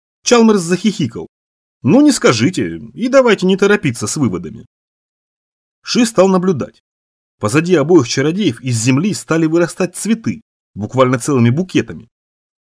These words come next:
Глаза Гарольда Ши округлились и от удивления полезли на лоб.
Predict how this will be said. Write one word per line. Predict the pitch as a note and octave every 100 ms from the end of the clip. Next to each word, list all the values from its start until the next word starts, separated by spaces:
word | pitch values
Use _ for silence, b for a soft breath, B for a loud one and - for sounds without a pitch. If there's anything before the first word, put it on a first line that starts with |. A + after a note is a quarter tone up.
| _
Глаза | G#2+ A2 B2+ C3+ A2+
Гарольда | A2+ A#2+ A2 A2
Ши | -
округлились | A2 A2 C3+ F#3+ B2 - - _ -
и |
от | A2 G#2
удивления | A#2 C3 D#3+ A#2+ G2
полезли | A2 C3 A2 A2+
на | C3+
лоб. | D#3 G2 -